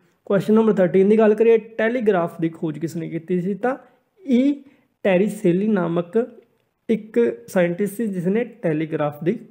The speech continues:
ਖੋਜ ਕੀਤੀ ਸੀ। Question number fourteen ਦੀ ਗੱਲ ਕਰੀਏ, ਸਹੀ ਵਾਲਾ pen ਯਾਨੀ fountain pen ਜਿਹਨੂੰ ਆਪਾਂ ਕਹਿੰਦੇ ਹਾਂ, ਉਸ ਦੀ ਖੋਜ ਕਿਸ ਨੇ ਕੀਤੀ ਸੀ? ਤਾਂ waterman ਨਾਮਕ ਇੱਕ scientist ਨੇ ਇਸ ਦੀ ਖੋਜ ਕੀ-,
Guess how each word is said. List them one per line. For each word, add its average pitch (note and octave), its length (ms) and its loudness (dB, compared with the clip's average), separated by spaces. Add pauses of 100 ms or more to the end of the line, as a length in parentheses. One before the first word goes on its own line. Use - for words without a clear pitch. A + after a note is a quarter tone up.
ਖੋਜ C#3+ 260 -2
ਕੀਤੀ D3 340 -8
ਸੀ। C#3+ 140 -12 (920)
Question F#3+ 300 4
number A3 220 4 (340)
fourteen F#3 320 2
ਦੀ A3 100 4
ਗੱਲ A3 140 4
ਕਰੀਏ, A3 300 4
ਸਹੀ G3+ 360 0
ਵਾਲਾ G#3 240 2
pen F3 280 -2
ਯਾਨੀ E3+ 180 0
fountain F3+ 500 -2
pen E3+ 240 0
ਜਿਹਨੂੰ E3 200 -2
ਆਪਾਂ F3 180 -6
ਕਹਿੰਦੇ F#3 300 0
ਹਾਂ, G3+ 60 4
ਉਸ F#3 140 4
ਦੀ G3 80 0
ਖੋਜ F3 260 2
ਕਿਸ F3+ 160 0
ਨੇ G3 100 0
ਕੀਤੀ F3+ 260 0
ਸੀ? A3 100 4
ਤਾਂ A3 160 0
waterman E3 600 0
ਨਾਮਕ D#3 460 -4
ਇੱਕ A#3+ 300 -6
scientist D#3 520 -6
ਨੇ G3 120 0
ਇਸ F#3 140 -2 (100)
ਦੀ E3+ 80 0
ਖੋਜ E3 360 -2
ਕੀ-, - 440 -20